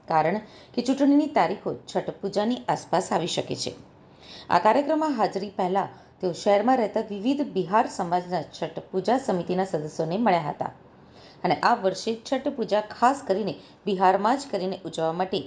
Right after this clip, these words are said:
બિહારીઓને આહ્વાન કર્યું હતું, કારણ કે વિધાનસભા ચૂંટણીની તારીખ છઠ પૂજાની આસપાસ આવી શકે છે,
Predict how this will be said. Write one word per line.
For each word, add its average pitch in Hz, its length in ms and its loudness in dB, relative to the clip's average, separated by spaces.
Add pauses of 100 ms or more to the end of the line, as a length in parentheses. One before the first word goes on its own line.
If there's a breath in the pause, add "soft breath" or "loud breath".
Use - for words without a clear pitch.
(220 loud breath)
બિહારીઓને 247 580 2
આહ્વાન 170 460 -2
કર્યું 151 260 -2
હતું, - 240 -6 (600 loud breath)
કારણ 269 280 4
કે 320 100 -6
વિધાનસભા 208 560 -4
ચૂંટણીની 185 580 -4
તારીખ 180 380 2
છઠ - 380 -6
પૂજાની 196 500 0
આસપાસ - 440 -2
આવી 214 240 2
શકે - 240 -6
છે, - 180 -10